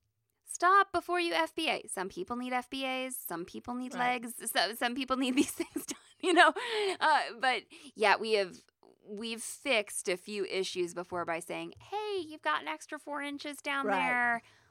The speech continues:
Speaker 1: Let's fold it
Speaker 2: Let,
Speaker 1: up.
Speaker 2: let,
Speaker 1: Let's let
Speaker 2: let's
Speaker 1: it
Speaker 2: cut off two
Speaker 1: hang."
Speaker 2: and fold up two and see what
Speaker 1: Yeah.
Speaker 2: that looks like, 'cause that's gonna be more
Speaker 1: Now,
Speaker 2: of
Speaker 1: and why do we
Speaker 2: the
Speaker 1: know that
Speaker 2: hang.
Speaker 1: that changes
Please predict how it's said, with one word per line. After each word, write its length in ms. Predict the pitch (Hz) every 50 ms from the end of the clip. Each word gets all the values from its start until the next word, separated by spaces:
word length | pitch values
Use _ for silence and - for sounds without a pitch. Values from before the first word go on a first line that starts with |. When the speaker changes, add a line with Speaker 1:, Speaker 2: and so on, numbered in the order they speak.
| _ _ _ -
Speaker 1:
Let's 220 | - 247 - -
fold 320 | - - 294 269 262 254 247
it 100 | 254 247
Speaker 2:
Let, 20 |
Speaker 1:
up. 540 | 254 247 240 240 240 233 226 226 226 220 202
Speaker 2:
let, 80 | 277 285
Speaker 1:
Let's 180 | 294 285 254
let 160 | 285 285 285
Speaker 2:
let's 120 | 269 247 -
Speaker 1:
it 40 | 262
Speaker 2:
cut 180 | 330 330 330
off 380 | 320 320 311 311 262 233 226 226
two 60 | 262
Speaker 1:
hang." 160 | 294 294 285 277
Speaker 2:
and 140 | 262 240
fold 320 | - - 262 254 254 240 220
up 220 | 240 226 214 - -
two 140 | - 240 240
and 60 | 240
see 40 | 262
what 40 | 262
Speaker 1:
Yeah. 600 | 254 240 240 233 226 220 214 214 214 208 208 196
Speaker 2:
that 200 | 233 226 226 240
looks 300 | 247 277 269 - - -
like, 300 | 214 196 175 170 165 -
'cause 180 | - 202 202 190
that's 260 | 233 226 247 247 -
gonna 180 | - 294 262 269
be 120 | 247 247 226
more 140 | 226 226
Speaker 1:
Now, 160 | 220 269 277 -
Speaker 2:
of 40 | - -
Speaker 1:
and 120 | 302 302
why 180 | 330 370 403 415
do 120 | 381 349
we 120 | 269 285 269
Speaker 2:
the 80 | 220 220
Speaker 1:
know 160 | 220 208 202
that 80 | 196 202
Speaker 2:
hang. 160 | 190 170 165
Speaker 1:
that 280 | 170 180 175 - - -
changes 840 | - - 185 170 165 160 165 160 - - - - - - - -